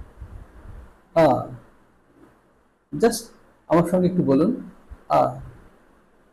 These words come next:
আ, right। And then simply এস, এস, right। And then যেটা আমরা বলতাম কি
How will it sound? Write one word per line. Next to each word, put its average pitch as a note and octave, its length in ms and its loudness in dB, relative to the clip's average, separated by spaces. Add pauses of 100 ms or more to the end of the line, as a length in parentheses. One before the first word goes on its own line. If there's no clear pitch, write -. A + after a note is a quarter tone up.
(300)
আ, C3 320 -4 (1300)
right। A#2+ 300 -2 (540)
And F3+ 180 2
then F#3 140 4 (1400)
simply C3+ 380 0 (200)
এস, - 460 -2 (1700)
এস, - 460 -4 (560)
right। D#3 300 2 (800)
And G3+ 200 2
then A3+ 140 4
যেটা G3 180 4
আমরা G3+ 160 4
বলতাম G3+ 300 2
কি G#3 100 0